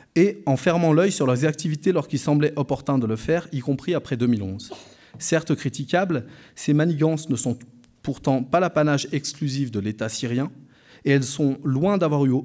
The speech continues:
autant d'impact que le gigantesque réseau d'approvisionnement en armes et en munitions, le financement massif et l'appui diplomatique de haut niveau apporté à la nébuleuse djihadiste anti-Assad par différentes puissances extérieures. »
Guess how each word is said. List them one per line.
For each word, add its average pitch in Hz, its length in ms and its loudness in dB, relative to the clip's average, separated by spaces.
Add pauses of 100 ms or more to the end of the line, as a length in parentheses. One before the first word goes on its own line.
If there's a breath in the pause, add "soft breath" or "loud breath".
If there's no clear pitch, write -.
(160)
autant 170 280 2
d'impact 170 540 0
que - 120 -2
le 120 140 2
gigantesque 160 560 -2
réseau 143 340 2
d'approvisionnement 127 800 -2
en 120 180 0
armes 120 220 0
et - 20 0
en 107 80 -2
munitions, 127 540 0 (420 loud breath)
le 135 100 0
financement 151 500 0
massif 170 540 -2 (340 loud breath)
et 135 100 0
l'appui 147 340 0
diplomatique 151 640 -2
de 127 180 -2
haut 170 100 4
niveau 156 480 0
apporté 147 500 -2
à 135 80 -2
la 123 100 0
nébuleuse 147 460 2
djihadiste 135 480 -2
anti-Assad 127 680 -2 (340 loud breath)
par 120 160 -2
différentes 147 460 -2
puissances 147 380 -4
extérieures. » 104 580 -6